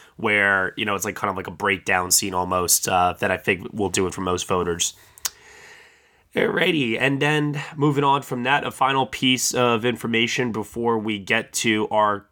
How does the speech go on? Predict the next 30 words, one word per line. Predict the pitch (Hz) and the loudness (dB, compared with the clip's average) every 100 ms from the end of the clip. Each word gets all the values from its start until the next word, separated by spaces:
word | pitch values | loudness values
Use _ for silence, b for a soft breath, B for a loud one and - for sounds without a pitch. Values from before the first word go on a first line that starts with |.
| _ - 107 | _ -14 -10
official | - 135 123 107 | -2 0 0 -2
Critics' | - 131 117 - | -2 0 0 -4
Choice | - 123 123 | -2 0 0
Awards, | 110 90 90 90 - | -4 -4 -4 -4 -4
uh, | 87 90 | -4 -6
picks. | - - - - - - - b b b b b b _ _ - | -4 -4 -4 -6 -4 -6 -10 b b b b b b _ _ -4
Comedy | 151 165 180 175 170 170 156 - - | 2 4 4 4 4 2 -2 -12 -2
and | 120 113 | 0 0
drama | 98 107 123 120 104 98 107 | -2 2 4 4 4 4 2
at | 104 | -4
the | |
Golden | 95 117 110 | -2 0 0
Globes, | 98 110 110 95 87 | 2 4 4 2 -2
always | - 131 147 117 | -2 0 2 0
a | 107 | -4
fun, | - - 117 117 107 98 | -10 -2 2 2 0 -4
fun | - 110 98 90 | 0 0 0 -4
topic | - 107 - 101 - | 2 2 2 -6 -6
to | 98 | -8
talk | - 104 95 | 0 0 0
about, | - 107 110 | 0 2 2
especially | - - 107 - 104 | 0 0 0 0 -2
in | 98 98 | -2 -2
lieu | 104 101 | 0 0
of | 92 95 | -2 0
last | 92 95 - | 2 2 -2
year | 101 104 | 0 0
with | 101 - | 0 -4
The | 87 | -10
Martian. | 82 85 98 - 160 180 | -4 0 0 2 -2 -2